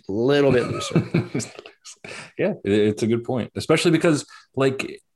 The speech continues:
Speaker 2: um, I mean, when I'm stressed, like, I do think it leaks onto the court a ton, you know, like, we treat these guys like assets, like, or, or,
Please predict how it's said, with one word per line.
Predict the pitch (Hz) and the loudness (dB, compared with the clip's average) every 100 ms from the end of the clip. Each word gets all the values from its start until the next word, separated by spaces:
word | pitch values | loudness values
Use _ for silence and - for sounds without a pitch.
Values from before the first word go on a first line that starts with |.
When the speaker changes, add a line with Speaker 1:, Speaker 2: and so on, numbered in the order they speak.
| _ - _ - - - | _ -20 _ -20 -12 -2
Speaker 2:
um, | 117 110 107 104 - _ _ _ _ _ _ | 0 2 2 0 -4 _ _ _ _ _ _
I | - _ _ _ 139 | -20 _ _ _ -2
mean, | 147 | 0
when | 156 | 2
I'm | 185 | 2
stressed, | 185 - 104 92 - - | 0 -2 0 0 -2 -4
like, | 107 107 - | -4 -4 -4
I | 127 | -4
do | 120 190 | 0 0
think | 180 143 | 0 -2
it | 113 | -2
leaks | 123 113 | -2 -4
onto | 127 110 | -4 -2
the | 98 | -4
court | - 127 - | -4 -6 -6
a | - - | -10 -14
ton, | - 139 85 | -4 -2 -2
you | 80 | -2
know, | 92 104 - - | -2 -2 -6 -6
like, | 107 | -2
we | 120 | 0
treat | 110 170 147 | 0 0 0
these | 120 | 0
guys | 117 107 | 2 2
like | 98 | 0
assets, | 78 139 - 58 - - | 0 -4 -4 -8 -8 -6
like, | 87 85 | -4 -4
or, | 87 90 | -2 -2
or, | 87 90 85 90 | 0 0 -2 -4